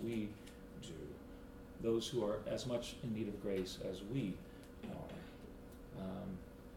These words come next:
I think it's important for us to see how big that before and after is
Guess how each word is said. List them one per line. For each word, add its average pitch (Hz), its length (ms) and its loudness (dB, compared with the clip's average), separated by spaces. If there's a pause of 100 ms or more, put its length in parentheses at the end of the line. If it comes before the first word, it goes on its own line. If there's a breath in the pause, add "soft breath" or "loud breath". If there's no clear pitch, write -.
(420)
I 110 40 2
think 143 220 6
it's 120 160 2
important - 380 4
for - 80 0
us 104 120 0
to 104 100 -4
see 113 340 2 (320)
how 120 80 4
big 117 260 6
that 117 220 6
before 139 340 8
and 117 100 6
after - 280 4
is 104 320 6